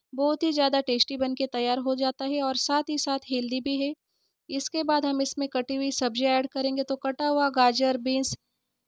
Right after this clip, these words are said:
साथ ही कटी हुई शिमला मिर्च, मटर और करी पत्ता भी इसमें डालेंगे। तो देखिए इस तरह से मैंने एक ही बार में सभी सब्जियों को ऐड कर दिया है। मिला देंगे सब्जियों को अच्छे से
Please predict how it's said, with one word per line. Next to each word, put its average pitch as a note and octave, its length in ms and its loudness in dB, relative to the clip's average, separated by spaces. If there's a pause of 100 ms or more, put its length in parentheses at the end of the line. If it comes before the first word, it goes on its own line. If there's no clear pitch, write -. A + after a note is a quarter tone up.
साथ C#4+ 320 4
ही D#4 80 -4
कटी C4+ 260 -2
हुई C#4 200 0
शिमला C4 400 2
मिर्च, C#4 300 0
मटर C4 300 0
और C4+ 160 2
करी B3+ 220 0
पत्ता C4 320 -4
भी C4+ 120 -2
इसमें C4+ 280 -2
डालेंगे। C4+ 440 2 (2500)
तो B3 80 -6
देखिए B3+ 400 0
इस C4 120 -4
तरह C4 200 0
से B3+ 160 -4
मैंने B3 280 -4
एक B3+ 220 2
ही D4 100 2
बार B3 200 4
में B3 140 -2
सभी B3 260 0
सब्जियों B3 380 0
को B3 140 -2
ऐड A3 200 2
कर B3+ 200 0
दिया C4 200 2
है। C4+ 200 2
मिला C4 260 4
देंगे C#4 260 2
सब्जियों C#4 380 0
को C#4 120 -2
अच्छे C#4 260 0
से D#4 240 -2